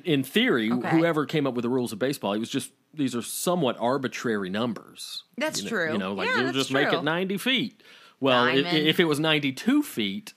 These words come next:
Speaker 1: then batting averages would sink because, you know, they'd have to run longer. There'd be more ground balls would be out.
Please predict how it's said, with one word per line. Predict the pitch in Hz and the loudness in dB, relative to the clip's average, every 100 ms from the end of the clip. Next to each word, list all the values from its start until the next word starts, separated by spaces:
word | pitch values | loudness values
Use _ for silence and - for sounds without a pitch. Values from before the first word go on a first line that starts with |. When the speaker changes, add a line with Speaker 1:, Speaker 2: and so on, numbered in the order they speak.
| - | -10
Speaker 1:
then | 127 120 113 | -2 -2 0
batting | 110 123 117 | 0 0 0
averages | 113 110 107 107 101 | -2 -2 -4 -4 -6
would | 104 - | -8 -8
sink | - 190 120 131 - | -2 0 0 -4 -10
because, | 113 107 104 92 - | -10 -6 -6 -6 -10
you | 113 | -6
know, | 101 | -4
they'd | 104 104 | -4 -4
have | 113 | -6
to | 104 | -6
run | 104 117 104 | -4 -4 -2
longer. | 110 117 113 95 | -2 -2 -2 -6
There'd | 95 107 | -8 -4
be | 107 | -2
more | 110 135 139 | 0 2 2
ground | 110 131 120 113 - - - | 0 0 0 -2 -8 -20 -20
balls | - 110 107 101 | -6 -4 -2 -4
would | 104 | -8
be | 98 98 | -8 -8
out. | 95 90 - | -8 -10 -14